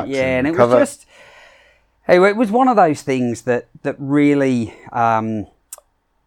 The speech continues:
Speaker 2: I guess, looking at it in a tr-, traditional sense, is I went, "Right, I've got a problem." You know, after my plantar fascia, I got better with a knee. So I went, "All right, let's go to a physio."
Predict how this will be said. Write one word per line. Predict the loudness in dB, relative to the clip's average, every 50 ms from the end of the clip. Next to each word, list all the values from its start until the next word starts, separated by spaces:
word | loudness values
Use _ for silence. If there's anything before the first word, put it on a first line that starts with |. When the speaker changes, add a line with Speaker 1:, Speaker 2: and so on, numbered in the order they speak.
| _ _ -6
Speaker 2:
I | -4 -4
guess, | -2 -2 -4 -4 -4
looking | -2 -2 -2 0 0 0 -2 0
at | 0 -2 -4
it | -6
in | -10
a | -12 -12
tr-, | -12 -12 -14 -14 -14 -18 _ _ _
traditional | -14 -12 -10 -10 -10 -10 -12 -14 -14 -14
sense, | -12 -12 -10 -10 -10 -12 -14 -12
is | -10 -6
I | -6
went, | -4 -6 -6 -4
"Right, | -4 -4 -4 -4
I've | -4 -4
got | -2 -2 -2
a | -2
problem." | -4 -4 -4 -4 -2 -2 -2 -2 -2 -6 -8 -6
You | -4
know, | -2 -2 0
after | 2 0 0 0 -2 -10
my | -10 -10
plantar | -8 -6 -6 -6 -8 -10 -12
fascia, | -8 -8 -8 -8 -8 -8 -8
I | -8 -8
got | -8 -10 -10
better | -10 -10 -8
with | -10 -10 -10 -12
a | -12
knee. | -12 -12 -12 -12 -14 -16 _ _ _ _ _ _ _ _ _
So | -4 -2 0
I | 0
went, | 0 -2 -2 -6 -8 -6
"All | -2 0
right, | 2 2 0 0
let's | -4 -8 -6 -4
go | -2 -2 -2 -2 -4 -8 -12 -16 -20 _ -20
to | -16 -16
a | -16
physio." | -14 -14 -16 -16 -16 -16 -18 -18 -20 -20